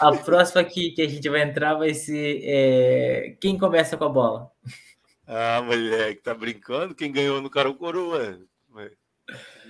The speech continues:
Speaker 2: eu, hein?
Speaker 1: Ai.
Speaker 2: Ué,
Speaker 1: Eu acho,
Speaker 2: é um
Speaker 1: mas eu acho que faz
Speaker 2: mercado, cara,
Speaker 1: sentido.
Speaker 2: ué. É um clássico.
Speaker 1: Acho que faz sentido.
Speaker 2: É um
Speaker 1: Por
Speaker 2: clássico,
Speaker 1: exemplo,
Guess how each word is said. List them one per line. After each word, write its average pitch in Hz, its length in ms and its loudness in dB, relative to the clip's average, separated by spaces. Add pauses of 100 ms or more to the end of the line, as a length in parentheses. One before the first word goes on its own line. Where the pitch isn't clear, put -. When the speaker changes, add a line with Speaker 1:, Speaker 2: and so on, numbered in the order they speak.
(100)
Speaker 2:
eu, 120 220 -8
hein? 151 100 -14 (100)
Speaker 1:
Ai. 131 1120 0 (600)
Speaker 2:
Ué, 247 120 2
Speaker 1:
Eu 240 60 2
acho, 226 160 4
Speaker 2:
é 226 40 2
um - 20 0
Speaker 1:
mas 208 140 2
eu 196 60 6
acho 196 100 6
que 202 60 -4
faz 202 280 6
Speaker 2:
mercado, 214 120 -2
cara, 180 140 4 (100)
Speaker 1:
sentido. 151 60 4
Speaker 2:
ué. 131 180 2 (260)
É 196 80 -4
um 185 100 -4
clássico. 156 380 4
Speaker 1:
Acho 185 80 0
que - 60 -14
faz 233 160 0
sentido. 196 520 -2
Speaker 2:
É 131 60 -4
um 123 100 -6
Speaker 1:
Por - 60 -20
Speaker 2:
clássico, 127 340 0
Speaker 1:
exemplo, 180 320 0